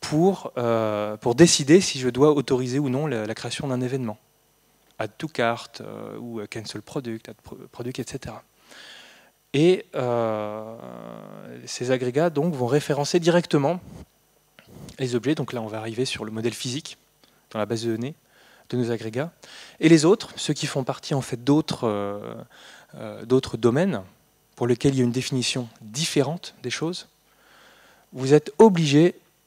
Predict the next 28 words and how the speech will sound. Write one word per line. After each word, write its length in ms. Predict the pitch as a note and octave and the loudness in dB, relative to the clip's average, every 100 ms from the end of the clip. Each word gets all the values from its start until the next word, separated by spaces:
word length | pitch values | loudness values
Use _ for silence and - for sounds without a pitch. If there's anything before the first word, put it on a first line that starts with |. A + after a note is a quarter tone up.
| _ - | _ -8
de 80 | B2 | -2
référencer 760 | A#2+ D#3 D#3 C#3+ C3+ - B2+ - - | 2 2 0 -6 -6 -8 -12 -16 -10
par 180 | C3 A#2+ | -8 -8
I 80 | A2+ | -12
D 80 | B2+ D#3 _ _ _ _ _ _ _ _ _ _ _ _ _ _ _ | -16 -20 _ _ _ _ _ _ _ _ _ _ _ _ _ _ _
ces 180 | - C3 | -6 -6
entités-là. 460 | C3 - A#2+ A2 - | -6 -6 -6 -6 -12
Et 80 | - | -4
ce 60 | - | -4
qui 100 | C#3+ | -4
fait 180 | - D3 | -8 -10
que 240 | - A2 - - _ - | -10 -14 -14 -20 _ -14
les, 260 | A#2 A#2 A2 - - - | -4 -4 -4 -10 -16 -8
les 440 | C3 A#2+ A2+ A#2+ | -6 -4 -2 2
interactions 580 | E3+ D#3+ D3+ - D3+ C3+ - _ _ _ | 4 4 2 -2 -6 -8 -14 _ _ _
entre 180 | C3+ - | -6 -4
ces 120 | - | -4
domaines-là 320 | B2 A#2 B2+ | -4 -4 -4
sont 220 | D3+ - B2 | -4 -4 -4
nécessairement 580 | C3+ C3+ - B2+ C#3 - | -2 -4 -6 -4 -4 -2
asynchrones. 540 | C#3 C#3+ B2 A2 F#2+ - _ _ _ _ _ _ _ _ _ _ - | -4 -4 -6 -10 -12 -18 _ _ _ _ _ _ _ _ _ _ -6
Donc 100 | B2 | -2
d'un 100 | D3 | 2
point 140 | D#3+ | 2
de 60 | D3 | 2
vue 80 | |
expérience 340 | D3 - C3+ - | 0 0 -2 -2
utilisateur, 720 | C3 B2 A#2+ - D#3+ F3+ - | -6 -2 -2 2 2 0 -6